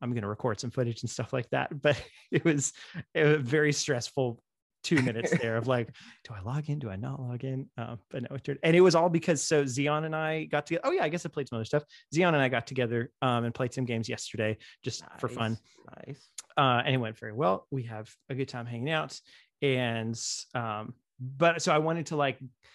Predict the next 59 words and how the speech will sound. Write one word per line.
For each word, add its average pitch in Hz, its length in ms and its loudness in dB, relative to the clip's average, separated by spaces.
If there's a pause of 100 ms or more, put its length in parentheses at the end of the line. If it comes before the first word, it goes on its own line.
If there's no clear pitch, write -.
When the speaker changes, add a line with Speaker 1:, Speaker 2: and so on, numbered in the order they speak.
(320)
Speaker 1:
do 175 220 0
that 143 360 -2
to 151 140 -6
see, 147 300 -2
like, 131 220 -2 (120)
if 165 240 -4
you 156 80 0
wanted 143 180 2
to 127 60 0
come 127 220 0
to 135 100 -2
my 110 140 0
island 127 480 2
or 110 220 -6 (180)
some, 143 280 0
or 127 300 -4
we 143 80 2
went 139 140 4
to - 80 -6
each 127 100 -4
other's 127 160 -4
island 120 240 -2
or 117 60 -6
something 120 260 -6
like 110 160 -8
that, 113 220 -2 (500)
if 135 140 -2
that 120 100 2
was 113 120 -4
the 120 120 -4
activity 113 320 -10
we 110 100 -6
were 107 80 -8
gonna 107 160 -6
do, 107 220 -4
then, 104 500 -4 (520)
um, 127 340 -6 (200)
you 240 120 0
know, 110 100 -4 (320)
the 156 100 -8
island 127 280 -4
would 135 160 -2
be 143 240 -2 (760)
A, 185 280 4
I 143 120 4
would 139 180 2
know 151 180 6
that 127 200 2
ahead 127 220 0
of 120 100 -2
time 110 340 -6
and 110 120 -6
just - 120 -12
go 139 80 2
ahead 120 140 0
and 120 80 -2
open 113 180 -6
it 110 60 -6
up, 110 140 -4